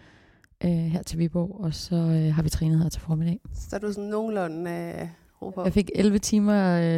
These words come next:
Speaker 1: øh, søvn, så, øh, det er, det er tilfredsstillende.
Speaker 2: Det er tilfredsstillende, det synes jeg er godt at høre.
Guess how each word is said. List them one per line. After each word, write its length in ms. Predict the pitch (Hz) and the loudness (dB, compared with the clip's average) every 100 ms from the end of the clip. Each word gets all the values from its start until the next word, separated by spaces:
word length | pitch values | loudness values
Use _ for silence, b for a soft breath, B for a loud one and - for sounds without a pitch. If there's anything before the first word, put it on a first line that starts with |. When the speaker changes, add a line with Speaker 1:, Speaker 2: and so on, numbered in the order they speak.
| 165 | 2
Speaker 1:
øh, 80 | 165 | 2
søvn, 360 | - 202 185 | 2 2 2
så, 160 | 156 175 | 0 2
øh, 840 | 165 165 160 160 156 85 - - 190 - | 4 4 4 4 2 2 0 -2 -8 2
det 200 | 196 190 | 4 4
er, 220 | 175 185 | 2 0
det 100 | 180 | 2
er 40 | 196 | 2
tilfredsstillende. 640 | 147 - 175 - 165 165 | 2 2 0 0 -4 -2
Speaker 2:
Det 60 | 208 | 0
er 40 | |
tilfredsstillende, 560 | 196 185 170 - 180 165 | 0 0 -2 -2 -4 -4
det 140 | 190 | -6
synes 180 | 185 190 | -6 -4
jeg 80 | 180 | -4
er 40 | |
godt 180 | 175 175 | -4 -4
at 80 | 185 | -2
høre. 260 | 185 175 | -2 -2